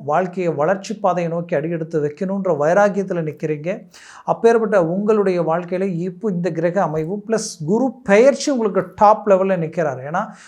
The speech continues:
உங்க ராசிக்கு அஞ்சுல குரு கேட்டாலும் கிடைக்காது. ஐந்தில் குரு நின்று அவர் பார்வை உங்களுடைய ராசி மீதையும் விழுது, பிளஸ் உங்களுடைய பதினோராம் வீட்டிலையும் விழுந்து, உங்களுடைய ஒன்பது பாக்கிய சம்மந்தப்பட்ட இடத்துலையும்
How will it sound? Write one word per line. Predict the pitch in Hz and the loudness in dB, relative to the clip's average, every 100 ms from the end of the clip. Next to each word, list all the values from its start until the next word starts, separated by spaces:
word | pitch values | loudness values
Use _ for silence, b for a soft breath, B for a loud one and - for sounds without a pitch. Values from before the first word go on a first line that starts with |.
| B | B
உங்க | 160 160 | 2 6
ராசிக்கு | 190 208 214 190 | 6 4 2 2
அஞ்சுல | 190 202 | 2 0
குரு | 175 180 | 0 -2
கேட்டாலும் | - 196 208 208 202 185 165 | 0 -2 2 4 4 2 -2
கிடைக்காது. | 160 156 139 | -2 -2 -2
ஐந்தில் | 160 196 196 180 | -2 0 -2 -2
குரு | 151 196 | -2 0
நின்று | 214 202 196 226 | 0 0 0 2
அவர் | 170 175 202 | 2 2 2
பார்வை | 208 202 202 | 4 4 4
உங்களுடைய | 202 175 170 156 | 0 0 0 2
ராசி | 170 170 202 | 2 0 -2
மீதையும் | 190 175 175 165 | -2 -2 -4 -2
விழுது, | 175 208 240 247 B B _ | 0 0 0 -6 B B _
பிளஸ் | 185 180 185 | 2 2 0
உங்களுடைய | 170 160 156 | 0 0 0
பதினோராம் | 165 180 208 214 202 | 0 2 4 4 2
வீட்டிலையும் | 180 175 175 175 160 | -2 -4 -4 -4 -2
விழுந்து, | 175 202 196 254 254 b b | -2 -2 -2 -2 -6 b b
உங்களுடைய | 185 190 214 196 175 165 156 139 131 123 - - _ | -6 0 2 4 4 4 2 2 -2 -8 -16 -20 _
ஒன்பது | - 170 202 185 | -6 -2 0 2
பாக்கிய | 165 180 190 208 | 4 4 4 2
சம்மந்தப்பட்ட | 196 180 170 165 151 | 2 -2 -2 -2 -2
இடத்துலையும் | 160 170 180 254 | -2 -2 0 -2